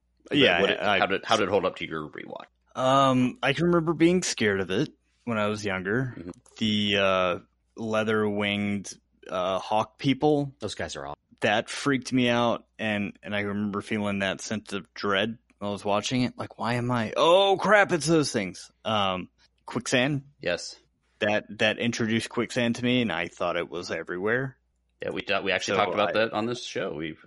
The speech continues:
Speaker 2: things that we thought was gonna be a bigger deal when we were kids.
Speaker 1: <laughs>
Speaker 2: Quicksand was
Speaker 1: Yeah,
Speaker 2: one of them.
Speaker 1: quicksand, and I, I think this is it. Um, remember the glaive, or not the, the glaive,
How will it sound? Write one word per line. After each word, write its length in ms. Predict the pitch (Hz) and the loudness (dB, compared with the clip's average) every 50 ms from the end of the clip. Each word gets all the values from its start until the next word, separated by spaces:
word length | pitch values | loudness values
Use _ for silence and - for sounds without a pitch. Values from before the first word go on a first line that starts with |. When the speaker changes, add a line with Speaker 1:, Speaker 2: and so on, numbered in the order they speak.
| - - | -12 -6
Speaker 2:
things 220 | - 95 101 92 | -6 -4 -4 -2
that 80 | 110 98 | -2 -2
we 80 | 87 87 | -2 0
thought 200 | - 92 95 92 | 2 2 2 2
was 160 | 110 104 - | 0 -2 -2
gonna 140 | - - 127 | -2 -2 0
be 80 | 110 95 | 0 0
a 40 | |
bigger 260 | - - 95 87 113 98 | 0 0 0 -2 -2 -2
deal 200 | 90 92 95 101 | 0 2 2 2
when 120 | 107 101 | 2 2
we 120 | 95 104 107 | 2 2 2
were 80 | 113 | 2
kids. 340 | - - 139 160 123 - - | 2 0 0 0 -2 -4 -10
Speaker 1:
<laughs> 60 | 147 | -8
Speaker 2:
Quicksand 440 | - - 101 - - 131 113 120 123 113 | -6 -4 -4 0 2 2 2 4 4 4
was 100 | - 147 | 4 4
Speaker 1:
Yeah, 40 | 123 | 4
Speaker 2:
one 100 | 117 127 | 4 4
of 60 | 156 | 4
them. 60 | 160 | 4
Speaker 1:
quicksand, 420 | 131 - 139 123 101 98 92 - - | 2 2 0 2 2 0 -2 -4 -6
and 140 | - 113 110 | -6 -4 -2
I, 140 | 110 110 107 _ _ _ _ - | -2 -2 -4 _ _ _ _ -6
I 100 | 120 113 | -4 -4
think 320 | 107 - - 117 101 - - | -4 -4 -6 -6 -6 -6 -10
this 160 | 113 - - | -10 -8 -6
is 160 | 113 101 98 | -6 -4 -2
it. 240 | 113 131 127 - - _ _ _ | 0 0 0 -2 -4 _ _ _
Um, 460 | - 98 104 101 98 98 95 95 92 - _ _ _ _ _ _ _ _ - | -4 -2 0 0 0 0 -2 -4 -6 -10 _ _ _ _ _ _ _ _ -4
remember 320 | 117 113 110 113 113 110 110 | 0 0 2 2 2 0 -2
the 140 | 104 113 | -2 -4
glaive, 1040 | 107 - 104 107 104 104 104 104 104 104 104 101 104 - - - - - - - - _ - | -4 -2 0 2 2 2 2 2 2 0 -2 -4 -6 -10 -14 -14 -16 -16 -18 -20 -18 _ -4
or 160 | 120 113 110 | 0 0 2
not 160 | 104 110 107 - | 2 0 0 0
the, 240 | 101 92 92 87 - - | -2 -2 -2 -4 -4 -6
the 100 | 98 95 | -6 -4
glaive, 600 | - 92 87 87 85 80 82 - - - - | -2 -2 0 0 0 -2 -4 -8 -14 -18 -18